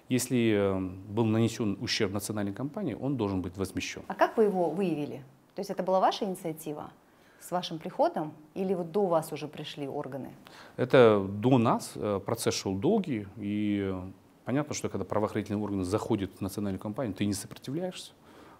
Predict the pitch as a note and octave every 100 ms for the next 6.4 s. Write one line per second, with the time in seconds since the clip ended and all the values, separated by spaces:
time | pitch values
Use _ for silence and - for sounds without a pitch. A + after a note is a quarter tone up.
0 | - G2+ F#2+ G#2 C3+ F#3+ F#3+ - G2 F2
1 | A2 A2+ A2 G#2 - - - - C#3+ D3
2 | C3 A#2 A2+ A2 A2+ G#2 - - G2+ G#2+
3 | - A#2+ G2 A2 G#2+ A#2+ G#2+ G2 F#2+ -
4 | - - G2+ G2 F#2+ F#2 F2+ G2+ A#2 G#2
5 | G#2+ G#2 F#2+ F2+ - - - G2 F#2+ F#2+
6 | F#2+ F#2+ F#2+ F#2+